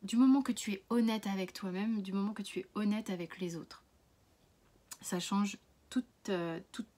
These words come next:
perspective et toute la vie. Euh, et ben voilà. C'est, euh, c'est, c'est, j'espère que ça vous a parlé en tous les cas. Donc, euh, euh, comme je vous l'ai dit, euh, sous la vidéo, vous avez le lien pour l'atelier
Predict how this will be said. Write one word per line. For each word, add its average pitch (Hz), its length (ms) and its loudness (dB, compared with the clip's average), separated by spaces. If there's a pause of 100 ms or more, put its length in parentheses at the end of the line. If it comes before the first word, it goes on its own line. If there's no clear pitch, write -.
(120)
perspective 208 640 -6
et 185 40 0
toute - 280 -12
la 180 80 -6
vie. - 260 -12 (640)
Euh, 208 420 -6 (2250)
et 202 100 0
ben 180 140 0
voilà. 180 400 -2 (1200)
C'est, 202 340 0
euh, 170 560 -2
c'est, - 220 -8
c'est, 180 380 -4
j'espère 196 280 2
que 330 60 -4
ça 311 100 4
vous 214 160 0
a 214 80 2
parlé 240 320 2
en 240 120 2
tous - 180 -8
les 220 120 -4
cas. 247 460 0
Donc, 202 380 -2
euh, 185 160 0 (380)
euh, 180 260 -4
comme 226 240 0
je 220 100 -2
vous 220 60 -2
l'ai 220 160 -2
dit, 214 460 -4
euh, 180 280 -8
sous - 220 -6
la 240 140 0
vidéo, 220 380 -2
vous 190 260 -4
avez 196 180 2
le 208 100 0
lien 202 180 0
pour 196 140 -2
l'atelier 202 600 -2